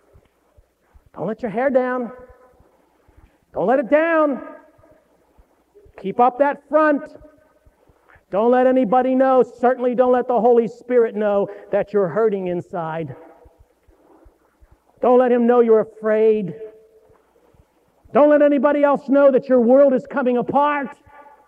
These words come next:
Put up the front. I gotta tell you something, friends. I think we quench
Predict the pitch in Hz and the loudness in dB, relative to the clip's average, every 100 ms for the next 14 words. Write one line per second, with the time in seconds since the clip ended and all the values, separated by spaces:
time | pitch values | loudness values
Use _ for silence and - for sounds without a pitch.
0 | - 415 392 370 311 - 240 302 311 262 | -2 2 2 2 -2 -2 -4 -2 -2 -6
1 | - _ - - _ _ _ _ _ - | -12 _ -20 -20 _ _ _ _ _ -20
2 | _ _ _ _ _ _ _ _ _ _ | _ _ _ _ _ _ _ _ _ _
3 | _ _ _ - 143 156 147 170 156 - | _ _ _ -14 -10 -10 -8 -8 -8 -10
4 | 160 147 147 151 151 139 - _ _ - | -12 -10 -10 -10 -10 -10 -14 _ _ -20
5 | _ _ _ - _ _ _ _ _ - | _ _ _ -20 _ _ _ _ _ -20
6 | _ _ _ _ _ _ _ _ _ 160 | _ _ _ _ _ _ _ _ _ -8
7 | 165 170 147 143 139 - 190 143 | -4 -4 -4 -6 -6 -6 -4 -6